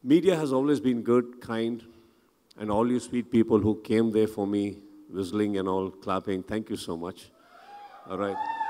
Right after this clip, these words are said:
No, it is a very beautiful thing because, uh, today when we are crossing boundaries and going everywhere to showcase our films,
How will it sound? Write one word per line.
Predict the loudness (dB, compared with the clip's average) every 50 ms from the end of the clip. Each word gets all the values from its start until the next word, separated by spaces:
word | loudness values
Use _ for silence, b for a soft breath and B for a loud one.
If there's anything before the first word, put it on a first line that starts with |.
| -6 -10 -12 -16 -18 -18 -8 0
No, | 2 4 4 4 4 2 0
it | -2 -2 -2
is | -2 0
a | 0 0
very | 2 2 2 2
beautiful | 2 2 2 0 0 0 -4 -2 0 -2 -2
thing | 0 -2 -4 -4 -2
because, | -4 -4 -2 -2 -2 -2 -2 -4
uh, | -2 -2 -2 -2 -4 -6 -10
today | -10 -4 2 4 6 6 6
when | 4 2 0 0 0
we | 0 0
are | -2
crossing | -2 -2 -2 -2 -2 0 0 -2 -4 -2
boundaries | 0 0 0 0 0 0 0 0 0 0 -2 -2
and | -4 -4 -4 -2
going | 0 0 0 0 0 -2
everywhere | -4 -4 -2 -2 -2 0 2 0 0
to | 0 -2 -6 -6
showcase | -6 -4 -2 -2 -2 -2 -2 -4 -4 -4 -4
our | -8 -8
films, | -8 -4 -4 -4 -2 -4 -6 -10